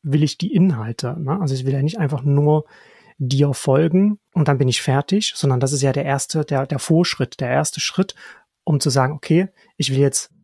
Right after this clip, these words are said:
deine Tweets zum Beispiel oder deine LinkedIn-Updates dann bei mir in, in meiner Timeline, in meinem Feed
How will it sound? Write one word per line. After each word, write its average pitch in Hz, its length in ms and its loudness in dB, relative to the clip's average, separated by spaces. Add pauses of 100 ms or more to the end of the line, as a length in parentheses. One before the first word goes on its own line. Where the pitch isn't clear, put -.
(100)
deine 127 260 2
Tweets - 360 -2
zum 170 140 2
Beispiel 160 340 0
oder 127 160 0
deine 123 180 -2
LinkedIn-Updates 165 960 0 (300)
dann 127 160 0
bei 131 120 2
mir 147 420 2
in, 143 320 0
in 139 120 0
meiner 127 320 0
Timeline, 143 480 0
in 143 80 -2
meinem 127 260 0
Feed - 300 -6